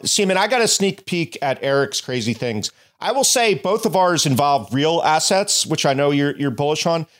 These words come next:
Probably, I'm gonna go out on a limb and say probably not the type of real assets you, you would be bullish on necessarily, especially Eric's. But mine, maybe. And I'll, I'll start with mine because I, I, I find it interesting. You know, f-,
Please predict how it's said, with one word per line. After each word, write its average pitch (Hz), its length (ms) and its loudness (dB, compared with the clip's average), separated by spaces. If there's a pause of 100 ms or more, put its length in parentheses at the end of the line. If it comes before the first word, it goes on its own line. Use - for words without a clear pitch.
(120)
Probably, 320 720 0
I'm 202 220 0
gonna 226 200 2
go 214 140 2
out 208 140 4
on 208 60 2
a - 20 2
limb 190 180 2
and 170 100 0
say 156 160 2
probably 170 380 0
not 165 180 0
the 151 60 -6
type 143 260 0
of 117 140 -4
real 135 180 2
assets 123 480 0
you, 127 220 0
you 123 160 0
would 120 140 -2
be 113 140 -2
bullish 113 360 -2
on 110 180 -2
necessarily, 107 560 0
especially 160 460 -2
Eric's. 123 320 -2
But 123 220 -8 (280)
mine, 269 380 0
maybe. 180 300 2
And 113 60 4
I'll, 139 140 2
I'll 233 120 0
start - 280 2
with 190 160 0
mine 156 260 2
because 123 300 0
I, 127 120 4
I, 131 320 -2
I 135 80 0
find 160 260 -2
it 135 80 0
interesting. 120 560 -2 (640)
You 202 80 -6
know, 214 220 0
f-, - 300 -10